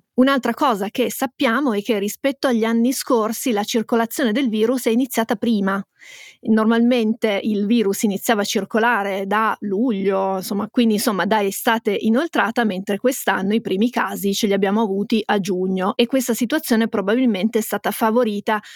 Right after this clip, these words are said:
dalle alte temperature dei mesi primaverili. Abbiamo avuto una primavera molto calda e quindi che ha permesso la schiusa delle uova delle zanzare e anche la loro proliferazione.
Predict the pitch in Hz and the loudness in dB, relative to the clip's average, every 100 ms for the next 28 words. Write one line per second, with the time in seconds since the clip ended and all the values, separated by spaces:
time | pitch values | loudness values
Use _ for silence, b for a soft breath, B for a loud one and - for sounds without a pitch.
0 | B - 214 208 220 240 233 226 202 202 | B -2 2 2 2 0 -2 -2 -2 0
1 | 220 247 196 196 214 214 - 214 202 185 | 0 -2 -2 0 0 0 -2 -2 -2 -2
2 | 185 214 226 208 202 196 269 214 196 208 | -2 -2 -2 -2 0 0 2 0 0 0
3 | 202 214 226 - 220 226 226 220 226 208 | 2 2 2 0 2 2 2 2 0 0
4 | 214 214 208 214 202 196 190 226 196 196 | 0 -2 -2 -4 -2 -2 -2 -4 -2 0
5 | 202 302 - 214 202 233 233 196 240 240 | 0 0 0 0 2 0 -2 -2 0 0
6 | 202 233 - 226 214 B B 226 - 247 | -2 -6 0 0 0 B B -4 -2 0
7 | 233 214 190 190 190 196 185 190 190 185 | 2 0 0 0 0 0 0 -2 -2 2
8 | 277 269 226 247 226 202 208 220 220 226 | 2 4 4 2 0 -2 0 0 0 0
9 | 233 190 202 220 - 190 190 196 - 180 | 2 2 0 -2 -4 -2 -2 -2 -2 -2
10 | 202 - - 170 165 202 190 | -4 -6 -4 -2 -2 -4 -6